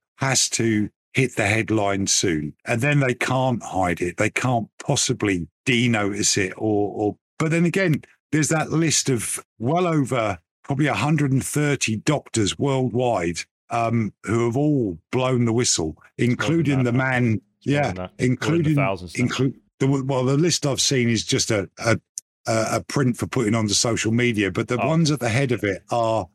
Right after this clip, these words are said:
Speaker 1: Mike Yeadon, Nolan, is it, what's his first name? The guy who invented the, um,
Speaker 2: Uh, Malone.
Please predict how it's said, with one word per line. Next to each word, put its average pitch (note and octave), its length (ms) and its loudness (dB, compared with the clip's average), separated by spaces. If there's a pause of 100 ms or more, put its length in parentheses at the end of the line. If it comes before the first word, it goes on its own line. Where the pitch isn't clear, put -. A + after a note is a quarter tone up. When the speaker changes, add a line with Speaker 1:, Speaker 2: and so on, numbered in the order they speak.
(180)
Speaker 1:
Mike D3+ 320 2
Yeadon, G#2+ 600 0 (200)
Nolan, B2 640 0 (100)
is G#2+ 160 0
it, B2 180 0 (200)
what's B2 180 0
his B2+ 140 2
first A2 360 -2
name? F#2 300 -2 (180)
The A#2+ 100 -2
guy C3+ 220 0
who B2+ 120 2
invented A#2 580 0 (140)
the, G#2+ 340 2
um, G2+ 420 -2 (220)
Speaker 2:
Uh, G2 140 2
Malone. G2 280 0